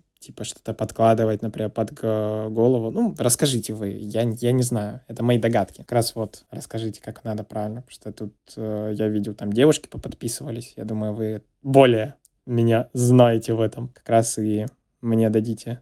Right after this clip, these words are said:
знания на будущее. <laughs> Такс. А, ну и, м, что? Меня начали купать. Ну, что-то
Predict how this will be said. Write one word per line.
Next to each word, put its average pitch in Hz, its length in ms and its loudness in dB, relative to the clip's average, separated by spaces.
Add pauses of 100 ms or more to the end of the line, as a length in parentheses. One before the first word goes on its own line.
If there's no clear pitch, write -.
(120)
знания 117 800 2 (220)
на 117 160 2
будущее. 120 680 2 (220)
<laughs> - 360 -4
Такс. - 540 -6
А, 120 420 2
ну 143 540 0
и, 135 220 0 (560)
м, 123 260 -6
что? 117 380 -6 (160)
Меня 127 580 4
начали 113 920 0
купать. 147 600 0 (320)
Ну, 202 300 -4
что-то - 240 -10